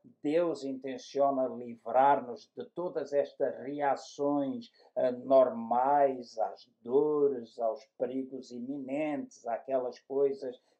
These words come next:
que vão acontecendo assim de repente sem nós esperarmos, ou aquelas co-, portanto,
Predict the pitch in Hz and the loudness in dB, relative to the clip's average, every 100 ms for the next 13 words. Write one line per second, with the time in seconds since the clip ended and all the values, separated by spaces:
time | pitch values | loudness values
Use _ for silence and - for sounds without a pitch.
0 | _ 143 - 147 143 139 - 143 127 - | _ -8 6 6 8 2 0 -6 -6 -10
1 | - 143 143 127 127 123 - 143 135 131 | -8 -4 -4 -6 -8 -8 -6 -6 -4 -6
2 | _ - - 139 127 127 156 143 131 - | _ -18 2 4 4 -4 -4 -4 -4 -6
3 | 135 117 117 110 120 120 - 170 147 147 | -6 -2 -4 -4 -10 -18 0 2 4 2
4 | 143 139 143 127 120 156 185 208 214 _ | 0 -2 -4 -6 -8 0 4 2 0 _
5 | - - 220 - 143 - - - - - | -4 0 0 0 -2 -6 -14 -12 -4 2
6 | 156 - | 2 0